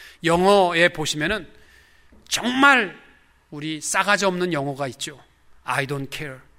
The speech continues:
여러분, 저는 이 영어 되게 싫어합니다. 또 "It is not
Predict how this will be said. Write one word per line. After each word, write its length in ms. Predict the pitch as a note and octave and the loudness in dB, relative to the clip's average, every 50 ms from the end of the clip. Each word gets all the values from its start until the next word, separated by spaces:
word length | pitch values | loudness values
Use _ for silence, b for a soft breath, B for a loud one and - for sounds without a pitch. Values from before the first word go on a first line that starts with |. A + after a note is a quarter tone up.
| _ _ _ b b b b b b b b b b | _ _ _ b b b b b b b b b b
여러분, 260 | - C#3 C#3 C3+ D3 C#3+ | -8 -8 -6 -6 -6 -6
저는 260 | - D3+ D3+ D#3+ E3 | -4 -6 -6 -6 -6
이 180 | D3+ C#3+ D3+ | -8 -6 -6
영어 280 | D#3+ D3+ D3 D3+ D3 - | -6 -4 -6 -8 -10 -10
되게 240 | - C#3 B2+ A#2 D3 | -12 -14 -10 -8 -6
싫어합니다. 680 | - - - E3+ D3+ C#3 B2+ A2 G#2+ _ _ - - _ _ _ _ b b b b b b b b b b _ | -6 -6 -6 -8 -12 -16 -18 -20 -20 _ _ -20 -20 _ _ _ _ b b b b b b b b b b _
또 300 | - D3+ C#3 - - - - | -6 -6 -6 -8 -12 -8 -4
"It 140 | - E3 D#3 | -2 -2 0
is 160 | E3 C#3+ D3+ | -2 -4 -4
not 280 | D#3 D3+ D3 D3 D3 - | -6 -4 -2 -4 -4 -4